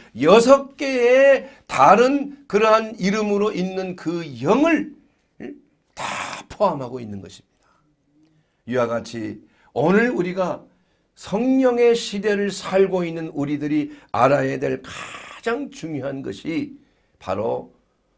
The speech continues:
여러분의 삶을 다스리고 역사하고 인도하시는 분은 바로 성령 하나님이란 사실을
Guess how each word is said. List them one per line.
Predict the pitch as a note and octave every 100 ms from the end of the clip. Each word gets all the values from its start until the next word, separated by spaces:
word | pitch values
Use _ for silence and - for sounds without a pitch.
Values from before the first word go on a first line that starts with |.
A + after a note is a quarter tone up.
| _
여러분의 | A#2 C3+ D#3+ F3+ G3
삶을 | F#3 - E3 E3+ E3+ E3+ D#3+
다스리고 | - D3 D#3+ D3 C#3 D3 D3 B2
역사하고 | C3 C3+ - B2+ B2+ B2+ C3 B2+ - - -
인도하시는 | F3 A3 C4+ C#4+ B3+ G#3+ G#3+ G#3 G3+ F#3+ E3+
분은 | D#3 F#3+ C#3+ - _
바로 | A2 B2 D#3 D3+ - _
성령 | - - A#2+ B2+ B2 A#2 A#2 A2+
하나님이란 | - A2+ G2+ G2+ G2+ F#2+ F#2+
사실을 | - F#2 F2+ F2+ G2 F#2+